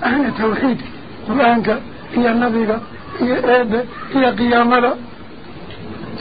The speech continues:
Arrimaha diinta wasala ayay qaada dhigaysaa Suuratul Furqaan ka baqiyati suwaril makkiya,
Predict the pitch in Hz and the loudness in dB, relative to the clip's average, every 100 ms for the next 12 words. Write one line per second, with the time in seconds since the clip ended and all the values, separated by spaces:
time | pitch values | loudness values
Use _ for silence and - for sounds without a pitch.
0 | - - - 247 285 269 214 262 233 233 | -10 -6 2 4 6 6 4 2 4 6
1 | 240 233 226 226 - - - - - - | 4 4 4 2 0 -10 -16 -16 -16 -14
2 | - - 233 220 214 220 220 226 254 233 | -10 0 4 4 4 4 4 2 2 2
3 | 226 214 208 254 254 233 233 220 170 220 | 2 2 0 2 2 2 2 -2 0 0
4 | 208 233 233 - - - - - 202 233 | 4 4 4 -2 -10 -12 -2 2 2 2
5 | 269 269 247 - 233 - 269 254 233 233 | 2 2 2 0 -4 0 2 4 2 2
6 | 220 226 220 - 277 285 262 | 2 2 0 2 4 4 4